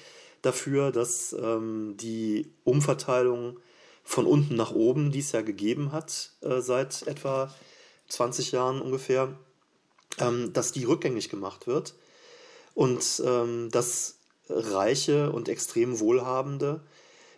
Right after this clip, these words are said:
wieder einen größeren Anteil, äh, zur Staatsfinanzierung beitragen und wir insgesamt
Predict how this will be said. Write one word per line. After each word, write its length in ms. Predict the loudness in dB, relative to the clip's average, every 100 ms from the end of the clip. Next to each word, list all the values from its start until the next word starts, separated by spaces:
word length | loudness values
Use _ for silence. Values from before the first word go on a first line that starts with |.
| -6
wieder 180 | 2 2
einen 120 | 4
größeren 440 | 4 4 0 -4
Anteil, 760 | -6 -8 -4 -2 0 -2 -4 -6
äh, 320 | -6 -4 -6
zur 160 | -6 -4
Staatsfinanzierung 760 | 0 -2 -4 -8 -6 -6 -4
beitragen 720 | -2 -2 -4 -6 -6 -6 -10 -12 -20 -20 -20 -20 -6
und 300 | -2 -2 -4 -10 _ _
wir 200 | 4 4
insgesamt 680 | 4 0 0 0 -2 -10